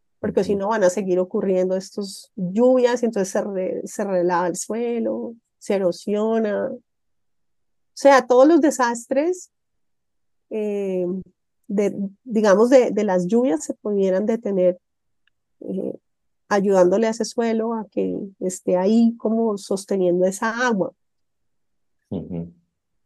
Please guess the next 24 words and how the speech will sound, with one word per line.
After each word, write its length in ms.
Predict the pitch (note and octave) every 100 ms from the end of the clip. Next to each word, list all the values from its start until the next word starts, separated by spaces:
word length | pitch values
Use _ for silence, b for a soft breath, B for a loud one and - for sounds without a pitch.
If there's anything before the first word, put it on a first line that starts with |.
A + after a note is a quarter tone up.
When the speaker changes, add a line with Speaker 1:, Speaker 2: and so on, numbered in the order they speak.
| _ - B B B B B _ -
Speaker 2:
Bueno, 540 | F#2+ E2+ E2+ G#2 -
sí, 300 | - F2+ F2+
ojalá, 600 | F#2+ F#2 F2+ F2 E2+ E2+
bueno, 300 | E2 F#2 F2
gracias 300 | E2+ E2 E2+
por 200 | - F2
compartir 520 | - E2+ F2+ F2 F2
esos 260 | F2 F#2+ F#2+
sueños 500 | G#2+ A2+ A#2 A#2 -
y 200 | F2+ F2
ojalá 800 | E2+ E2 E2+ D#2+ D#2+ D#2+ D#2+ D#2
se 220 | D#2+ F2
cumplan. 600 | - A2+ A#2 A2+ A2 G#2+ - _
Muchas 340 | F2+ E2+ F2 F2
gracias 280 | F#2 F#2 F2+
por 220 | E2 -
tu 100 | D#2+
tiempo, 420 | E2+ D#2 D#2+ F#2
Ángela. 460 | G2 G2 F#2 F#2 - _ _ _ _ _ _ _ _ _ _ _ _ _
Speaker 1:
Gracias, 360 | A3 A3+ G3+ G#3
Sebastián, 580 | G3+ F#3 - F#3+ F#3+ G#3
gracias 360 | G3 F#3+ G3+
a 80 | A3+
todos. 420 | A3 F3+ E3 -